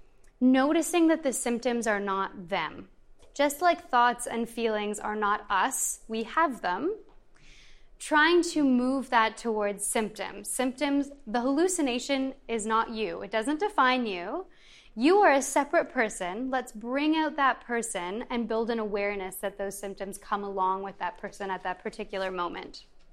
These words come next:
Noticing that there is a layer of their experience that represents who they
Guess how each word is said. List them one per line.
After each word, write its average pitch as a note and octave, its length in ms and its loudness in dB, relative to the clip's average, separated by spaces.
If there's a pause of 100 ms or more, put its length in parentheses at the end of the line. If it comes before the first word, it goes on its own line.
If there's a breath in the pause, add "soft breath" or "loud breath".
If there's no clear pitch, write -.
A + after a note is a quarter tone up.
(1080 loud breath)
Noticing F4 680 6
that D4+ 180 2
there B3+ 180 2
is B3+ 160 2
a A#3 60 4
layer A#3+ 460 2
of B3+ 200 -2
their A#3 200 -2
experience A3 720 -2
that A3+ 200 -4
represents A3 580 -2
who C#4+ 320 0
they C#4+ 220 2